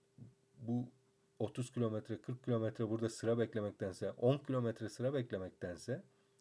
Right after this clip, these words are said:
ve Dragoman'da o işte yol çalışması olan yerlerden geçmektense buradan geçip buradan yine Sofya çevre yoluna, güney çevre yoluna,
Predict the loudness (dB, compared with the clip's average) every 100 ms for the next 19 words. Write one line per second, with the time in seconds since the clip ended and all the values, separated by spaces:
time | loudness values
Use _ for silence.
0 | _ -4 -2 2 4 4 2 2 2 2
1 | 2 0 -6 -20 _ _ _ _ _ -16
2 | -4 -2 -2 4 4 4 0 -2 -6 -2
3 | -2 -2 -2 0 2 2 2 0 -4 -6
4 | -8 -6 -6 -4 -6 -8 _ _ _ -20
5 | -20 -18 -4 0 2 2 0 -2 -4 -6
6 | -20 _ _ _ -6 0 2 2 -2 -2
7 | -2 0 0 0 -2 _ _ -4 -2 0
8 | 0 -2 0 -2 -2 _ _ _ _ -10
9 | 0 2 2 -2 -4 -6 -8 -2 -2